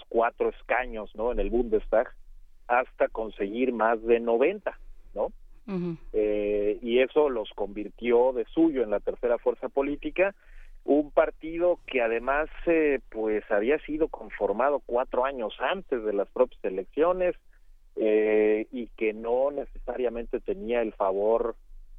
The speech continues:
Speaker 1: de grandes segmentos del electorado, pero que consiguió robarle a los conservadores, a la coalición conservadora de Angela Merkel, pues, por ahí de un millón de votos. Eso,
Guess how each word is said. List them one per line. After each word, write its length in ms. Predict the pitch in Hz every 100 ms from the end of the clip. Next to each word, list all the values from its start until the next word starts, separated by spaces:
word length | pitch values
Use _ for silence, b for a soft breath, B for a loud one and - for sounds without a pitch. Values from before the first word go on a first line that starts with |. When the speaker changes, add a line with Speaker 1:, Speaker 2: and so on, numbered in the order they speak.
| -
Speaker 1:
de 260 | 208 104 196
grandes 640 | 143 110 117 117 117 113 -
segmentos 600 | 110 113 107 110 - 104
del 100 | -
electorado, 600 | 107 113 - 147 131 165 226
pero 220 | 147 113
que 160 | - 104
consiguió 680 | - 101 - 101 95 107 117
robarle 720 | 120 113 104 120 127 123 117 - - - - - -
a 180 | 107 107
los 180 | 110 110
conservadores, 880 | - 117 110 117 117 120 139 131 165
a 60 | -
la 160 | 101 98
coalición 500 | 104 101 98 123 120
conservadora 800 | 120 117 113 107 110 113 120 104
de 120 | 104
Angela 320 | 104 - 123
Merkel, 360 | 120 113 170 170
pues, 160 | - -
por 140 | - 101
ahí 100 | 135
de 80 | 151
un 100 | 143
millón 260 | 127 127
de 100 | 113
votos. 440 | 110 214 - - - - - - - - - - - - -
Eso, 340 | 180 - 311